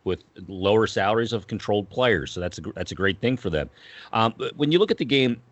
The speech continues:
a-, and they get the three two win, and, and the result really doesn't matter. Um, but the way the game played out, I think, does. And as I look around the league, Bill,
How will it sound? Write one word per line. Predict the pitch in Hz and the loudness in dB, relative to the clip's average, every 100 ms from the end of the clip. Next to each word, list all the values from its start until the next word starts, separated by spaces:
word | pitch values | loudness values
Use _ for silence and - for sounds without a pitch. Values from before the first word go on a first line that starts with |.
| - | -4
a-, | 113 | -4
and | 123 | -2
they | 127 | -2
get | 160 | -2
the | 156 | -6
three | 107 120 127 | -6 0 0
two | - 120 | 2 0
win, | 98 101 98 98 101 | 4 6 6 4 -2
and, | 101 101 113 | -6 -6 -2
and | 110 107 | 0 2
the | 107 | 4
result | 113 147 147 - | 4 6 4 0
really | 104 101 101 | 2 4 4
doesn't | 82 71 101 90 98 107 | 0 -2 0 0 -2 -2
matter. | 101 101 101 107 - _ _ _ _ _ | 2 4 4 2 -4 _ _ _ _ _
Um, | 101 95 92 92 98 101 | -4 -2 -4 -6 -16 2
but | 117 117 | 2 2
the | 113 | -2
way | 107 123 | 4 4
the | 107 | 4
game | 90 110 104 98 - _ | -2 -2 -2 -6 -12 _
played | - 120 107 | -2 -2 2
out, | 120 113 - | 0 -2 -4
I | 98 | -6
think, | 113 90 - | -4 -6 0
does. | 117 107 87 95 | 4 4 2 -2
And | |
as | 101 | -2
I | 110 | 0
look | 107 127 | 0 0
around | 123 110 | 0 2
the | 95 | 0
league, | 92 127 123 | -2 -2 -2
Bill, | 85 87 82 | 0 0 0